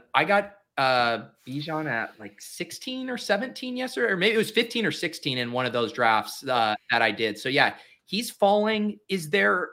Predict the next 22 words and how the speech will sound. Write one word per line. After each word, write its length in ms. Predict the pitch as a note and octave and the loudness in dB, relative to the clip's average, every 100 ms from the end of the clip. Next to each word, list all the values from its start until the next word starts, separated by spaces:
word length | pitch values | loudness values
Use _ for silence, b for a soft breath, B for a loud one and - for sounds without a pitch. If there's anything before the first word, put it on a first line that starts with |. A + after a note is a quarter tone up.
| - | 0
again, 320 | D#3+ G#3 D#3 | 2 4 6
I, 240 | C#3+ E3 - | 6 6 4
I 120 | C#3+ | 2
only 200 | F3 F3+ - | 2 -2 -4
know 100 | D#3+ | -2
my 200 | C#3 C#3 | 2 2
Best 260 | C3+ C#3 | 2 0
Ball 100 | C3+ | -2
Mania 440 | C3 C3 C3+ D3 D3 | 0 -2 -2 -2 -2
rooms 340 | C#3+ D#3 D3+ | 0 0 2
that 140 | D3+ B2+ | 2 2
are 100 | B2+ | 2
on 160 | B2+ | 0
stream. 480 | B2 - B2 C#3+ E3+ | -6 -10 -6 -6 -6
Is 160 | C3+ B2 | -6 0
that 260 | C#3 E3 | 0 0
happening 500 | - F#3 F#3 F3+ E3+ | 0 -4 -2 -6 -4
in, 200 | E3 D3+ D#3 | -6 -6 -6
in 100 | D3 | -4
your 140 | C#3+ | -4
puppy 320 | - C3 F3 | -4 -4 -4
drafts, 340 | D#3+ E3 E3 | -2 2 2